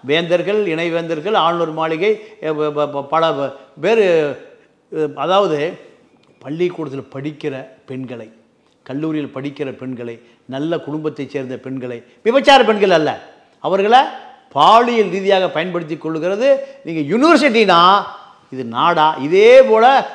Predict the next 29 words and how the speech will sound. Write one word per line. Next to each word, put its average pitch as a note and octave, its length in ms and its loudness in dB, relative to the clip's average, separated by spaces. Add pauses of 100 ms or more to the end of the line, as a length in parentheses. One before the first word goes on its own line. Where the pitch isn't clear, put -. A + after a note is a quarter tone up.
ஒரு E3+ 140 -6
புகார் F3 680 0
பழனியில் G3 420 2
வந்தது D3 380 -4 (420)
ஒரு D#3 140 -10
முப்பது E3 320 -4
வருஷத்துக்கு D#3+ 340 -6
முந்தி. C3 220 -10 (480)
இதே G#3+ 300 6
மாதிரி D#3+ 260 0 (500)
நீங்க C#3+ 340 -4
டீம்டு G3+ 440 -4
யூனிவர்சிட்டி G3 520 -6
பண்ணுவதற்காக F3 800 -2 (320)
டெல்லியிலேருந்து G3+ 440 0
ஒரு E3+ 280 0
குழுவுக்காக D3 720 -2 (280)
ஒரு E3+ 160 -6 (220)
பேராசிரியை, C#3+ 840 0 (180)
பெண்களெல்லாம், F3 920 -2 (180)
அ, D3 140 -2
ப-, B2+ 360 -8
ப-, A#2+ 100 -10 (160)
அந்த C#3+ 180 -6
அதிகாரிகளுக்கு D#3+ 640 0
கூட்டி D#3 180 -8
கொடுத்தான் B2+ 340 -12 (120)
அந்த C3+ 160 -10
அம்மா. B2+ 260 -12